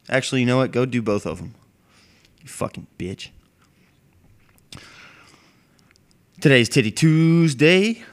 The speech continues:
It's also a full moon. All the freaks are coming out tonight.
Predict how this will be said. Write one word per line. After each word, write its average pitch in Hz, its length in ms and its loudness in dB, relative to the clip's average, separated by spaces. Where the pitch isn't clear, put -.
It's 127 160 -4
also 151 300 0
a 101 100 2
full 143 260 0
moon. 175 320 4
All 104 120 4
the 98 100 0
freaks - 400 2
are 98 60 -2
coming 101 260 4
out 101 160 4
tonight. 101 340 2